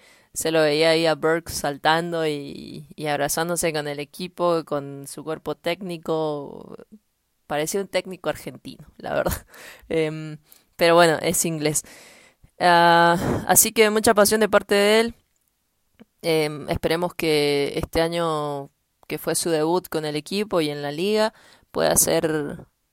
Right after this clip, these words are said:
eh, solamente una promoción de lo que veamos el año que viene, eh, que el equipo siga mejorando y que quizás podamos verlo otra vez en playoffs.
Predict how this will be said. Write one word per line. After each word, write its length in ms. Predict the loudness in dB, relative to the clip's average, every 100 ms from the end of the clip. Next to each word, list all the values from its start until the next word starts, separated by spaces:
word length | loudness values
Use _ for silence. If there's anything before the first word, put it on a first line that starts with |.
| -20
eh, 300 | -14 -10 -10
solamente 600 | -8 -4 -4 -4 -6 -4
una 300 | -4 -4 -6
promoción 580 | -6 -6 -4 -2 -2 -4 -6
de 120 | -6
lo 100 | -4
que 180 | -6 -8
veamos 420 | -6 -6 -6 -8
el 80 | -8
año 200 | -10 -10
que 100 | -6
viene, 400 | -4 -4 -4 -6 -10 _ _ _ -10
eh, 440 | -8 -6 -6 -8
que 100 | -6
el 60 | -6
equipo 360 | -6 -8 -6 -4
siga 260 | 0 0
mejorando 640 | -2 -4 -2 -2 -2 -4 -6 -10
y 140 | -12 -8
que 160 | -8
quizás 300 | -8 -8 -8
podamos 380 | -6 -6 -6 -10
verlo 380 | -10 -8 -8 -8
otra 340 | -8 -8 -6 -6
vez 300 | -4 -4 -6
en 180 | -12 -10
playoffs. 560 | -6 -4 -6 -8 -16